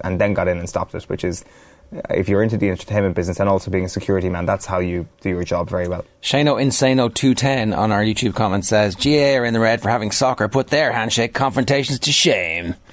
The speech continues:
Speaker 2: I mean, we thought we'd seen the best handshake confrontation in world sport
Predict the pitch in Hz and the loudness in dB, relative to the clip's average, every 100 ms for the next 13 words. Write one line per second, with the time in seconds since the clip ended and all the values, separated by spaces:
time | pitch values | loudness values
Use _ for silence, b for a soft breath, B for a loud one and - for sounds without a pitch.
0 | B B B - 131 139 139 135 165 170 | B B B -6 -2 0 2 2 2 2
1 | 110 - 107 95 90 92 90 - - 95 | -2 -2 0 0 2 0 0 -6 -6 -4
2 | 92 98 95 - 107 87 95 92 98 101 | -2 -2 -4 -2 -2 -2 -2 0 0 0
3 | 95 87 B B B 123 131 143 - 160 | -2 -2 B B B 0 2 2 2 0
4 | 180 123 - | 2 2 -4